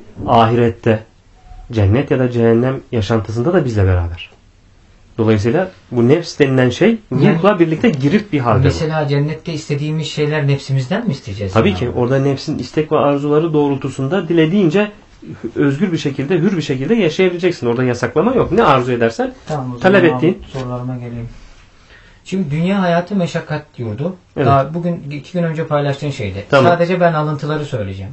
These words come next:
Speaker 2: Ahiret hayatı ise nimet yurdudur.
Speaker 1: Evet.
Speaker 2: Mümine dünya hayatında huzur ve rahat yoktur. Şimdi bunu bir kenara bırakıyoruz abi.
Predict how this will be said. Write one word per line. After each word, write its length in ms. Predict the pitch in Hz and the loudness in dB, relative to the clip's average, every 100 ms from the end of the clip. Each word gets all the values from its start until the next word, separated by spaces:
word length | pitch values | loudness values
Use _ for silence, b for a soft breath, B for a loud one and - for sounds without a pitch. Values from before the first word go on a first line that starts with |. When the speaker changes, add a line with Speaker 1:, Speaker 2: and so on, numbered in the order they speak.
| - | -10
Speaker 2:
Ahiret 400 | 139 131 160 208 | -2 0 0 -2
hayatı 320 | 170 156 151 165 | -4 -6 -6 -8
ise 240 | - 175 | -4 -2
nimet 340 | 143 139 135 | 0 0 -2
yurdudur. 300 | 104 92 85 101 - | -6 -12 -14 -10 -2
Speaker 1:
Evet. 220 | 127 95 - _ _ _ b b b b b - | 0 0 -4 _ _ _ b b b b b -6
Speaker 2:
Mümine 460 | 151 180 180 185 | -2 0 -2 -2
dünya 340 | 165 170 180 160 | -2 -2 -2 0
hayatında 500 | 147 139 131 135 127 | 2 2 0 -2 -2
huzur 320 | 151 156 135 | -2 -4 0
ve 120 | 131 | 2
rahat 320 | 135 151 175 | 2 2 0
yoktur. 320 | 147 - - 98 - - | -2 -4 -6 -14 -16 -14
Şimdi 320 | 180 160 160 | -10 -10 -6
bunu 180 | 170 175 | -6 -6
bir 80 | |
kenara 340 | 175 147 156 151 | -4 -4 -2 -4
bırakıyoruz 360 | 143 139 123 | -4 -4 -4
abi. 180 | 107 95 | -4 -6